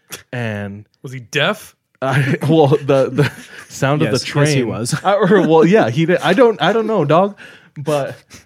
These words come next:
Speaker 1: <laughs> anyway, he, uh, <laughs>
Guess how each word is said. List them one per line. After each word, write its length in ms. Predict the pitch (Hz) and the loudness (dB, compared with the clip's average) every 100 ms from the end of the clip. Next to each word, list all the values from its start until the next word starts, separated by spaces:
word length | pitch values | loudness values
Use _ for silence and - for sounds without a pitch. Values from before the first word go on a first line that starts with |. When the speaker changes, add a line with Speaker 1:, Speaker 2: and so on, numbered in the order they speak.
| _ _ | _ _
Speaker 1:
<laughs> 960 | - - - - _ - - - - - | -10 -10 -10 -12 _ -20 -20 -14 -10 -4
anyway, 920 | 196 - 226 - - 220 - 269 - - 285 - | -4 -2 -2 -2 0 0 0 -8 -12 -12 -14 -16
he, 400 | _ - 165 175 | _ -4 0 2
uh, 40 | 139 | 2
<laughs> 1500 | - - 170 _ _ _ _ - - - - 240 - 160 156 | -4 -6 -8 _ _ _ _ -20 -18 -10 -4 -4 -4 -12 -12